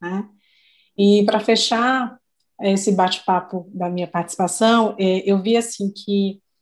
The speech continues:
esse momento de dois mil e vinte, ele acelerou, acelerou muitos processos, ele trouxe muitas transformações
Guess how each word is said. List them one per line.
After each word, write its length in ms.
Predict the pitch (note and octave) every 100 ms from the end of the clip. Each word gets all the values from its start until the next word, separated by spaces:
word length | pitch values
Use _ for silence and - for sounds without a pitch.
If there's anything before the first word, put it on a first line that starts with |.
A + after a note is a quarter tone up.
| _ _ -
esse 260 | C4+ D#4
momento 600 | C#4+ C4+ G3+ G3+ B3 -
de 100 | G#3
dois 220 | F#3+ F3+
mil 100 | F#3
e 40 | F3
vinte, 340 | F3+ G#3+ G#3
ele 100 | G3+
acelerou, 480 | G3 G3+ G3+ G3 F#3+
acelerou 540 | - - A3 A3 G#3 G3
muitos 300 | G3+ A#3 -
processos, 840 | A3+ A3+ F3+ F3+ F3+ F3+ F#3+ F3+
ele 220 | F#3 G3
trouxe 640 | G3 F#3+ F#3+ F#3+ - F#3+
muitas 320 | F#3 G#3 B3 A#3+
transformações 1040 | A#3 A3+ G#3+ G3+ G3 - F3+ F3+ F#3